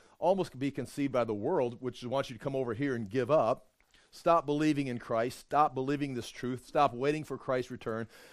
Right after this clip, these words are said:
Stop doing these things 'cause we're gonna continue to persecute you. Just come over here and join us. Otherwise, we're gonna cancel you. Hupomone, giving up or being, p-, hupomone would not be passive. "Okay, okay, I don't wanna cause any trouble. I'll just come over here."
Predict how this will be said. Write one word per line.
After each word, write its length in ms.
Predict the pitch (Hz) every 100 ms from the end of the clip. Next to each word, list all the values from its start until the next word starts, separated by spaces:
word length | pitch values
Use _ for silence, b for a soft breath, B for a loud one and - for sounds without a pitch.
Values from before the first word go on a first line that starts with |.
| B
Stop 500 | - 151 160 131 104
doing 300 | 151 190 160
these 140 | 123
things 160 | 135 131
'cause 100 | 131
we're 80 | 139
gonna 120 | 135
continue 400 | 135 - 175 151
to 80 | 123
persecute 640 | - 190 185 147 113 -
you. 60 | 120
Just 200 | 147 -
come 160 | 160
over 220 | 175 170 127
here 280 | 113 131 B B B B -
and 160 | 143
join 360 | 127 123 147 156
us. 340 | 156 87 - -
Otherwise, 360 | 156 151 127 127
we're 80 | 131
gonna 180 | 139
cancel 600 | 131 - 180 170 160 113
you. 200 | 95 95 - _ _ _ _ b b b b b _ _ _ _ _ _
Hupomone, 540 | 196 185 160 175 165
giving 300 | 123 165 170
up 120 | 165 156
or 60 |
being, 280 | 131 143 123
p-, 160 | - - - -
hupomone 480 | 185 151 147 170 135
would 160 | 123 123
not 280 | 147 170
be 120 | 127 123
passive. 600 | - 147 147 131 123 117 - -
"Okay, 260 | 165 - 143
okay, 160 | 135 113
I 40 |
don't 100 | 131
wanna 140 | 135
cause 160 | - 123
any 100 | 143
trouble. 260 | 117 104 110 B B
I'll 120 | - 113
just 140 | 131
come 140 | -
over 200 | 127 135
here." 260 | 123 117 117